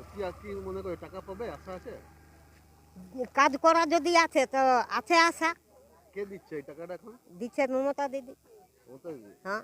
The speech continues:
Speaker 2: আর কে দিচ্ছে?
Speaker 1: কিন্তু, কিন্তু মোদী সরকার তো কাজ করেছে, তোমার টাকা দেয় না?
Speaker 2: টাকা এখন বন্ধ, ঘরের টাকা, ঘর আসবো আসবো করে সে টাকা নাই, লোক আশা করে ভাল্য ভাল্য কোনোই নাই, বলো, ওই
Speaker 1: এখন
Speaker 2: হচ্ছে।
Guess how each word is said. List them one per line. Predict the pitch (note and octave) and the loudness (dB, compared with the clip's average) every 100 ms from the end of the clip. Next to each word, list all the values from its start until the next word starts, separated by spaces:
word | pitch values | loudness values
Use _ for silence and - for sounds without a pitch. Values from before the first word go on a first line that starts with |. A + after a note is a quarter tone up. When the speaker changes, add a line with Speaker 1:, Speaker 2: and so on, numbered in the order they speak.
| - | -8
Speaker 2:
আর | G#3+ A#3 | -10 -8
কে | A#3 | -10
দিচ্ছে? | D#3 C3 _ _ | -10 -16 _ _
Speaker 1:
কিন্তু, | C#3 D3 D3+ C#3 C#3+ - | -18 -14 -14 -16 -18 -18
কিন্তু | E3 | -16
মোদী | E3 E3 F#3+ G3+ | -14 -14 -14 -16
সরকার | F3 F#3 F3 | -16 -14 -16
তো | |
কাজ | F3+ F3 F3 | -14 -14 -10
করেছে, | F3 D3+ D3 | -10 -10 -12
তোমার | D3 D#3+ E3 | -16 -16 -16
টাকা | E3+ E3+ | -16 -14
দেয় | F#3 | -12
না? | G3 G#2+ _ _ _ _ _ G4+ G4+ F4 D#4+ _ _ _ _ _ - | -14 -16 _ _ _ _ _ _ _ _ -20 _ _ _ _ _ -6
Speaker 2:
টাকা | A#3+ - B3 B3 | -6 0 2 2
এখন | B3 B3+ A#3 | 2 0 0
বন্ধ, | A3+ A3 G#3+ A3+ A3 F3+ | 0 0 2 2 2 0
ঘরের | F#3+ A3+ A3+ | 0 0 0
টাকা, | - G3+ A3 G#3 G3+ F3+ F#3+ E3+ E3+ D#3+ | -4 -4 0 0 0 -2 -8 -10 -12 -8
ঘর | D3+ G#3+ | 0 0
আসবো | G#3+ G#3+ G#3 A#3 | 2 -2 -2 0
আসবো | A3+ - G#3 | 0 -2 -8
করে | G3+ G#3 G3+ G3+ | -6 -4 -4 -4
সে | G3+ G#3 | -6 -6
টাকা | G#3 - G3 | -8 -8 -8
নাই, | F#3+ F#3 | -6 -6
লোক | F#3 F3+ | -6 -6
আশা | F3 - F3+ | -8 -8 -8
করে | G3 F#3 F#3 | -6 -6 -6
ভাল্য | D3 F3 F3 F3+ | -6 -8 -6 -6
ভাল্য | E3+ E3+ E3+ F3+ E3+ - - - _ - | -6 -8 -8 -10 -10 -14 -20 -20 _ -8
কোনোই | A#3 A3+ B3+ | -4 0 -2
নাই, | B3+ B3 - _ - - _ _ _ D#3 | -4 -10 -16 _ -20 -20 _ _ _ -14
বলো, | D#3 C3+ - _ _ _ _ _ | -10 -12 -14 _ _ _ _ _
ওই | F#3+ | -6
Speaker 1:
এখন | A3+ | -4
Speaker 2:
হচ্ছে। | G3+ - | -4 -10